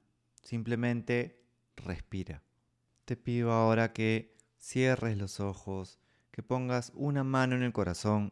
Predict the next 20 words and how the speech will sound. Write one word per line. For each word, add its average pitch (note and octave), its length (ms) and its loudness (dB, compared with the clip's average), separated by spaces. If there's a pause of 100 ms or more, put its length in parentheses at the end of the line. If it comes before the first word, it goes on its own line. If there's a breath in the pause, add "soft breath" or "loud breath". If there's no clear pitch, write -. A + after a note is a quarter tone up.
(120)
y G#2 100 -4
la G2 220 2
otra A2 240 0
en G#2+ 60 0
el F#2+ 100 0
estómago G2 640 -2 (800 soft breath)
y D3+ 400 -2 (540)
te G2 100 -10
vas G#2+ 300 -2
a B2+ 80 -4
regalar A2+ 500 4
ahora G2 460 0
unas G#2+ 320 -4
frases, - 880 -2 (140)
porque G#2 580 -6
el G#2 140 0
amor A2+ 460 4
empieza G#2+ 580 0
por A#2 120 4
uno. G2+ 300 4